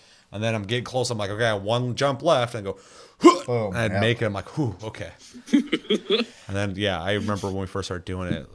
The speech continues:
Speaker 1: watching people just, like, hover and go, "Huh? Huh?" and they go, and just fly off. I'm like, "All right, that's not gonna work." <laughs> Warlocks don't get to do this.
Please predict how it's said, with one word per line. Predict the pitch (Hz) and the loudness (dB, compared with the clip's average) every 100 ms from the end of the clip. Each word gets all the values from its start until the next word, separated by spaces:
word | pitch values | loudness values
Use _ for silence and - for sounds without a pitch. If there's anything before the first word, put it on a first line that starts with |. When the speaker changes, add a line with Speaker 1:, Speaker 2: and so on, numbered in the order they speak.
| 90 | -6
Speaker 1:
watching | 95 - 92 | -4 -4 -6
people | 107 95 | -6 -6
just, | - | -6
like, | 95 90 - _ _ | -8 -10 -18 _ _
hover | - 107 101 | -8 -6 -4
and | 101 | -6
go, | 92 - - - | -8 -10 -20 -20
"Huh? | 90 95 113 127 139 151 147 _ _ - | -14 -12 -10 -10 -10 -12 -16 _ _ -10
Huh?" | |
and | 107 139 165 123 | -8 -8 -8 -10
they | |
go, | 101 - - - - - | -10 -12 -16 -18 -20 -14
and | 110 | -10
just | - | -8
fly | 95 101 | -6 -2
off. | 95 98 | -2 -2
I'm | 101 | -6
like, | 92 - | -10 -8
"All | 104 | -10
right, | 82 73 - - | -10 -12 -14 -6
that's | 107 - | -4 0
not | 127 104 | 0 0
gonna | - 110 | -2 -2
work." | 95 98 - - - - - 180 - 156 113 | -4 -4 -8 -10 -10 -10 -8 -8 -8 -8 -6
<laughs> | - - - - - 135 120 | -2 -2 -2 -4 -6 -2 2
Warlocks | 131 135 127 117 - | 8 10 10 6 4
don't | 120 | 0
get | 107 104 | 0 -4
to | |
do | 87 95 | -4 -2
this. | 87 78 - | -2 -6 -10